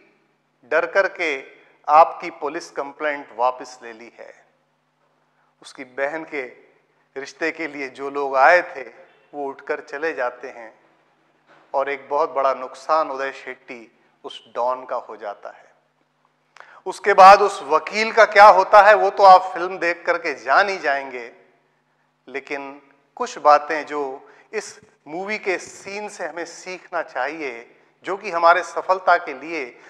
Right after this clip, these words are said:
हमारे रोजमर्रा के जीवन में ऐसी घटनाएं अक्सर होती हैं, वस्तु स्थिति को उतना ही हम seriously लें जिससे हमारा फायदा हो,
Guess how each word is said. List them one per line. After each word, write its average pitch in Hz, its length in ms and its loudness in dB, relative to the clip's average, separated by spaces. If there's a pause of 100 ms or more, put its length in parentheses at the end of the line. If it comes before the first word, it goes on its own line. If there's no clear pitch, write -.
(120)
हमारे 202 300 6
रोजमर्रा 202 600 8
के 208 140 -2
जीवन 190 360 -6
में 196 140 -2
ऐसी 180 200 -6
घटनाएं 175 500 -4
अक्सर 170 300 -6
होती 156 400 -10
हैं, 117 360 -20 (1160)
वस्तु 185 480 0
स्थिति 240 380 -8
को 254 180 -2
उतना 202 460 2
ही 262 160 0
हम 262 180 0
seriously 226 540 -4
लें 185 540 0 (500)
जिससे 165 360 -4
हमारा 196 320 6
फायदा 165 540 4
हो, 123 260 0